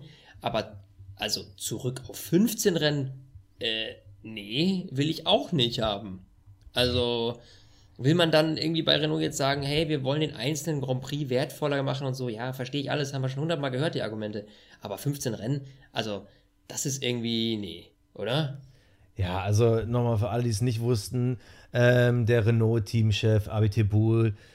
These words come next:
Speaker 2: sagt, nee, Französisch muss man nicht aussprechen, Abi Teboul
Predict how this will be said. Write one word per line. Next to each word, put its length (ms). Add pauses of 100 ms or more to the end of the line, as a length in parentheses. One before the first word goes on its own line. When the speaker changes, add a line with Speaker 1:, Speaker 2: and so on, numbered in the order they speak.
(280)
Speaker 2:
sagt, 560
nee, 240 (340)
Französisch 520
muss 60
man 100
nicht 80
aussprechen, 500 (340)
Abi 380
Teboul 500